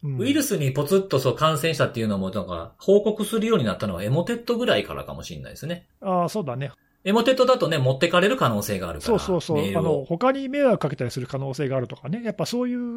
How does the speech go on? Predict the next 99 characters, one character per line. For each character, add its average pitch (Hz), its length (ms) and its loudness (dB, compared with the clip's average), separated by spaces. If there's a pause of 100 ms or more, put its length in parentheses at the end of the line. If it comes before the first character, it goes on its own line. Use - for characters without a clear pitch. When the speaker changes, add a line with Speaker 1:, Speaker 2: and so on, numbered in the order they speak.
(140)
Speaker 1:
う 220 40 -10
と 214 120 -10
こ 202 80 -4
ろ 185 80 -2
じ 110 80 -8
ゃ - 20 -10
な 101 80 -12
い？ 175 80 -14 (560)
Speaker 2:
う - 60 -6
ん。 90 360 -6
Speaker 1:
う 151 60 -10
ん。 131 200 -8
Speaker 2:
あ 226 100 0
と、 220 160 0
ま 208 140 6
あ、 175 40 4
そ 170 100 0
の 143 120 2
事 196 140 0
故 277 100 2
や 190 100 4
ト 139 100 2
ラ 156 120 6
ブ 143 100 0
ル 123 80 0
っ - 40 -8
て - 120 -8
い 104 60 -2
う - 20 -6
と 110 80 -4
こ 107 160 0
ろ 104 140 2
で、 104 180 2
そ 101 140 -6
の、 90 260 -4
僕 139 380 -2
さ 135 80 -2
っ - 60 -8
き 127 120 -4
ね、 170 140 4
任 202 180 4
意 143 40 4
に 113 80 2
入 104 160 0
っ - 80 -8
た - 80 -4
や 117 60 -2
つ - 60 -6
な 98 140 -2
ん 95 40 -4
で 95 100 -4
す - 100 -12
か 107 80 2
っ 104 100 -2
て - 80 -8
い 95 40 -2
う 92 40 -6
と 98 80 -6
こ 98 80 -6
ろ 90 80 -4
で、 95 60 -4
予 175 120 6
期 214 120 -4
せ 208 140 2
ぬ 127 100 2
ア 101 80 2
イ 104 100 -4
テ - 80 -6
ィ 113 40 -4
ー - 20 -8
基 147 100 -4
盤 139 140 2
の 101 80 -2
障 110 200 -4
害 107 140 0
に 104 60 -4
伴 104 340 0
う 95 40 -2
業 95 160 -4
務 95 180 -4
停 107 140 -2
止 95 120 -6
っ - 40 -14
て - 40 -12
い 87 40 -10
う - 20 -12
の 82 60 -10
あ - 20 -12
っ 82 40 -14
た 90 100 -6
じ 90 60 -8
ゃ 87 40 -6
な 85 80 -10
い 78 40 -12
で 80 100 -10
す - 60 -12
か。 85 300 -4
Speaker 1:
は 135 180 0
い。 113 120 -6